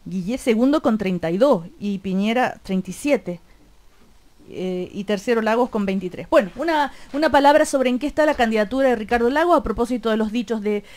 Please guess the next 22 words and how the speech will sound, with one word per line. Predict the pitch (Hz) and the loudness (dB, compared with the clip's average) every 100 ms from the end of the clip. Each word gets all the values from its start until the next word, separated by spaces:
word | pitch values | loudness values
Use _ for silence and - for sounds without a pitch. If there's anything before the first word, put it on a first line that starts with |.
| - | -12
eh, | 208 208 196 | -4 -2 0
Alejandro | 214 220 220 208 | -2 0 0 0
Guillé | 208 190 196 | -4 -4 -2
ayer, | 208 226 330 320 - - - | -2 0 0 0 -4 -14 -14
eh, | - 196 | -4 -4
por | 196 214 185 | 0 -2 0
estos | 202 208 220 | -2 -2 0
artículos | 202 - 208 208 208 | 0 -2 -2 -2 -2
que | |
se | 196 185 | -6 -4
dieron | 190 196 | -4 -4
a | 196 | -2
conocer, | 240 254 262 320 320 | -2 -2 -2 0 2
de | 247 | 0
sus, | - 180 190 | -4 -6 -4
eh, | 170 | -6
trabajos | 202 202 202 208 | -2 0 0 -2
para | - - 208 202 | -4 0 0 0
justamente, | 185 214 208 208 214 208 196 196 190 185 | -4 -6 -2 -2 -2 -2 -2 -4 -6 -8
eh, | - | -6
Enrique | 202 202 214 214 | -6 -6 -6 -2
Correa, | 302 320 339 311 285 | 0 0 2 2 0